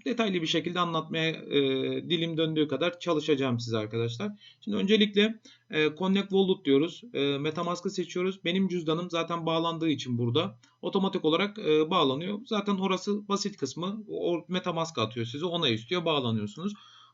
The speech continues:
Buradan gönderici ağ, Sender Network'ü seçiyorsunuz. Destination Network, e, hangi ağa göndereceksiniz?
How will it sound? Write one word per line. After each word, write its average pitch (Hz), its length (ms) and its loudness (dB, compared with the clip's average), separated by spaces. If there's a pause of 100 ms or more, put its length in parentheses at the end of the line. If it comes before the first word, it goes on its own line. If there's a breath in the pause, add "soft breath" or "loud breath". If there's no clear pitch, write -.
(120)
Buradan 214 400 6
gönderici 190 480 6
ağ, 131 140 4
Sender 170 400 -2
Network'ü 170 440 -2
seçiyorsunuz. 165 720 -6 (540 soft breath)
Destination 175 680 2
Network, 160 540 -2 (100)
e, 143 160 -2
hangi 160 340 -2
ağa 156 200 4
göndereceksiniz? 135 840 0